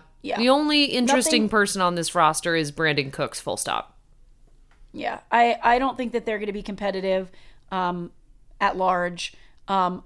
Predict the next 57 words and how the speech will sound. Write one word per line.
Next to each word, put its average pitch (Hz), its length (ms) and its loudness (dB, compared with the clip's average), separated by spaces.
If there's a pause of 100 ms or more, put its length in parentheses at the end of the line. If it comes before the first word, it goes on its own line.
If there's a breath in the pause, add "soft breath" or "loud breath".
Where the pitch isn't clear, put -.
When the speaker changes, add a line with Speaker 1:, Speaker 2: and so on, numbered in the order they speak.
Speaker 1:
I 254 100 4
think 277 260 -4
the 277 80 -6
Titans 285 500 0
are 294 100 -2
gonna 294 160 -2
have 311 160 2
a - 40 -6
tough 339 220 0
run. 254 320 0 (400 soft breath)
I, 240 120 6
Speaker 2:
Mm. 180 120 -8
Speaker 1:
I 269 100 4
don't 269 440 4
think 294 380 -4
Tanny 294 420 0
has 214 400 0
what 190 160 2
it 220 160 -2
takes. - 440 -6 (340 soft breath)
I 233 100 2
just 240 260 -4
don't 262 300 2
think 254 200 -2
Speaker 2:
I 170 40 -2
Speaker 1:
he 262 60 0
Speaker 2:
don't 381 200 4
either. - 100 -2
Speaker 1:
does. - 220 -16 (220)
You 247 80 0
know, 254 280 6
I, 247 320 6
I, - 100 0
I 247 80 4
get 247 360 2
that 269 140 4
they 269 80 0
got 254 220 4
Robert 240 360 4
Woods 226 260 2
over 233 180 2
there, 240 180 2
and 233 120 0
of 226 100 -6
course 240 340 -2
they 285 100 -2
have 269 160 2
King 262 200 -6
Henry, 220 460 -4 (260 loud breath)
and 220 220 -4
we 226 160 -4
forever 233 480 2
trust 220 340 0
in 214 140 -4
King 240 200 -2
Henry, 208 380 -4
but 208 260 0